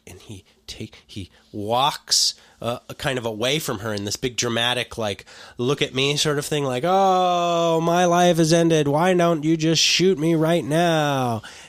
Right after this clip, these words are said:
And in this, in this big dramatic fashion, he s-, he says, "My girlfriend,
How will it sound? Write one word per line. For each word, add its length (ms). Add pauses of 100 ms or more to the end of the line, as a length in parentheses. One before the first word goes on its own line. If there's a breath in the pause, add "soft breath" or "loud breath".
And 420
in 300
this, 440 (220 loud breath)
in 160
this 220
big 200
dramatic 440
fashion, 600 (200 loud breath)
he 580
s-, 380
he 160
says, 400 (320 loud breath)
"My 500
girlfriend, 840